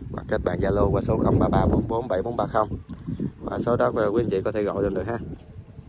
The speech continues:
Để Khoa gửi, à, cuốn sổ cho cô chú anh chị xem. Thì miếng đất này sổ hồng riêng sẵn ở đó rồi. Giờ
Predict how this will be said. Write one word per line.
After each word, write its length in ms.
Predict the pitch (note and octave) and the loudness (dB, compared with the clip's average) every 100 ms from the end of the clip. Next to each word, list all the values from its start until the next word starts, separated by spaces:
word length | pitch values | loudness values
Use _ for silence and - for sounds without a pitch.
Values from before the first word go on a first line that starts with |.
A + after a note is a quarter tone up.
| - - - | -20 -20 -8
Để 140 | A2+ A2 | -4 0
Khoa 180 | A2+ | 0
gửi, 300 | F#2+ F#2+ G#2 | 0 0 2
à, 100 | A#2+ G2 | 2 0
cuốn 120 | A2+ A#2 | -4 -4
sổ 220 | E2+ G#2 | -2 -2
cho 60 | A2 | -2
cô 80 | G2+ | -4
chú 100 | G#2 | -4
anh 60 | A2 | -4
chị 140 | F#2 | -2
xem. 200 | A2 G#2+ - - - - - - | 0 0 -2 -14 -16 -14 -14 -10
Thì 60 | - | -4
miếng 140 | G2+ | 0
đất 80 | A#2 | 0
này 80 | B2 | 2
sổ 120 | A2+ | 2
hồng 120 | A2 | 2
riêng 160 | G#2 G#2 | 0 -2
sẵn 200 | - G#2 | -2 -4
ở 60 | A#2+ | 0
đó 140 | B2+ | 2
rồi. 100 | A#2 - - - - - - - - - - - - - | 2 0 -2 -4 -6 -4 -2 -2 -4 -4 -6 -8 -10 -12
Giờ 180 | - F#2+ | -4 -2